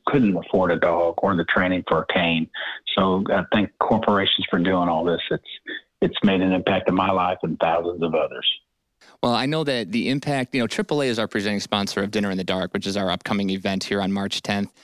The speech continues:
Speaker 2: And they talk all the time about how they're, I think they went into it with the intent or at least a goal of trying to change people's lives in the Leader Dog community, maybe in the blind community as a whole. But they often say how often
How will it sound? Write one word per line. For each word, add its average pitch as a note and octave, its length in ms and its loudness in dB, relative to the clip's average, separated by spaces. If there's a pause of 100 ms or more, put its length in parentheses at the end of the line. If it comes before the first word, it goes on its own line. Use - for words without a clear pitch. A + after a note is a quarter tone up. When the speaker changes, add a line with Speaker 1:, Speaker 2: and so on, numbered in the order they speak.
(240)
Speaker 2:
And A#2+ 260 0
they E3 120 0
talk D3+ 360 -2
all A#2 180 2
the G#2+ 100 0
time G#2 300 -2
about F#2+ 300 -2
how G2 380 0
they're, G#2 420 -2 (720)
I B2+ 40 -4
think G3+ 180 -4
they D3+ 140 0
went A2+ 160 2
into A2+ 320 -2
it F2+ 40 0
with G2+ 180 -4
the G2+ 140 0
intent A2 440 -2
or G#2+ 40 0
at G2 80 0
least - 200 -4
a G#2 80 0
goal G2 400 0
of F#2 100 -6
trying G#2+ 220 -4
to G2+ 80 -2
change G2+ 340 -4
people's - 340 -8
lives F#2+ 360 -4
in A#2+ 160 -2
the G#2 60 -2
Leader G2+ 220 -2
Dog F#2+ 220 -4
community, G2+ 420 -4
maybe G2+ 240 -2
in G2+ 60 -2
the F#2+ 80 -4
blind F#2+ 300 -4
community G2 340 -2
as F2+ 140 -6
a F#2 40 -8
whole. F2+ 320 -2 (440)
But A#2+ 100 -2
they B2 140 0
often C3 280 -2
say G#2+ 240 -2
how G2+ 160 -2
often G2 540 -2